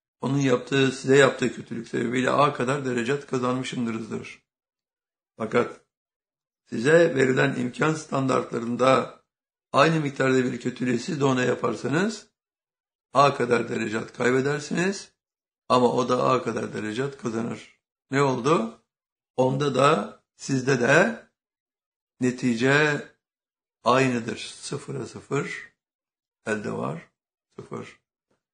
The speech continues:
Ama ne oldu? O da size kötülük etti. Siz de ona kötülük ettiniz.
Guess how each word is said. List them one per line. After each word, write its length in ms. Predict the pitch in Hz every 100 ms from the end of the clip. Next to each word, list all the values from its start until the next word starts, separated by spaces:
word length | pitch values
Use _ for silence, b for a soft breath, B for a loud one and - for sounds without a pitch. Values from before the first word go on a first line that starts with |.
| _ _
Ama 220 | 117 123 131
ne 140 | 151
oldu? 680 | 151 135 123 165 185 - - _ _ -
O 140 | 139
da 100 | 135
size 260 | 123 120 113
kötülük 400 | 117 117 113 113
etti. 560 | 117 - 151 196 - _ _ _ _ _
Siz 280 | - 143 139
de 40 |
ona 220 | 127 120
kötülük 360 | 107 123 107 -
ettiniz. 540 | 113 - 107 98 -